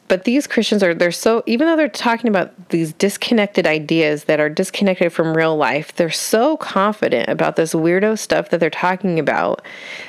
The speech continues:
And they're absolutely convinced they're not wrong. Oddly enough, the more I learn as a p-, personally, your mom, the more I learn, the more I realize I don't know everything. So when someone comes across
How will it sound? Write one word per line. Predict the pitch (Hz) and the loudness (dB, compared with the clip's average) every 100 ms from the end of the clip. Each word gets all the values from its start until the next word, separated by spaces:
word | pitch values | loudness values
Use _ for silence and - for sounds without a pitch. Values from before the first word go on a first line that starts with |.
| - | -2
And | 190 | 0
they're | 190 | 0
absolutely | 196 233 302 - 208 190 180 | 0 0 0 0 2 2 0
convinced | 175 - 185 175 190 190 - | -2 0 0 2 0 -2 0
they're | 156 | 0
not | 156 - | 0 0
wrong. | 160 180 180 151 92 160 185 - - - - - - | 0 2 2 0 -2 -4 -8 -12 -20 -18 -16 -16 -4
Oddly | 269 349 262 214 | 0 0 2 2
enough, | 208 180 160 190 202 - - - _ | 2 2 2 0 -2 -14 -20 -20 _
the | 196 196 | -2 2
more | 214 226 | 2 2
I | 226 208 | 2 2
learn | 185 202 202 208 208 _ _ _ - | 2 2 0 -2 -6 _ _ _ -4
as | 175 | 0
a | 175 | 0
p-, | - - - 202 190 | -2 -10 -10 -10 -4
personally, | 285 262 170 156 143 | -2 0 -2 -2 0
your | 170 | 0
mom, | 185 170 - 170 - | 2 0 -4 -8 -4
the | 190 | 0
more | 202 233 | 2 2
I | 254 | 0
learn, | 240 226 156 - 156 - - | 0 0 0 -4 -10 -14 -2
the | 190 | 2
more | 202 233 | 2 2
I | |
realize | 220 196 185 180 175 | 2 2 2 2 2
I | 175 | 2
don't | 170 165 | 2 0
know | 175 180 | 2 2
everything. | 190 147 151 - - 170 | 2 -2 -2 -4 -4 -4
So | - 175 | 0 2
when | 180 | 0
someone | 180 220 226 | 0 0 2
comes | 214 214 208 190 | 0 0 0 0
across | - 202 175 170 - | -2 -2 -2 -4 -14